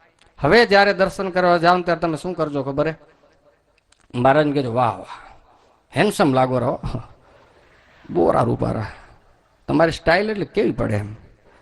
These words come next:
અને તમારું નાક એટલે આહા, અને હોનાના હાર પહેર્યા તમે, બાપડો કોક ડઈ ગયો લાગે રહો આજે." હે? એવું ટાઢું ટાઢું થાશે ને એને.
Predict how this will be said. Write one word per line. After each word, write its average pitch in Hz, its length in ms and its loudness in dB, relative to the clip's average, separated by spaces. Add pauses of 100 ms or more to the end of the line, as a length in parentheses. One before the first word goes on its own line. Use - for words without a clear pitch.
(520)
અને 196 420 2
તમારું 185 440 4
નાક 170 320 4
એટલે 180 220 -4
આહા, 127 320 -2 (960)
અને 170 160 2
હોનાના 180 520 4
હાર 156 320 4
પહેર્યા 240 340 -2
તમે, 311 420 -6 (480)
બાપડો 147 560 0
કોક 165 180 -2
ડઈ 226 240 2
ગયો 269 160 4
લાગે 147 280 4
રહો 135 80 4
આજે." 131 360 2 (1160)
હે? 131 120 -12 (580)
એવું 240 260 2
ટાઢું 214 440 2
ટાઢું 247 300 2
થાશે 233 340 -2
ને 226 80 -4
એને. 220 220 -4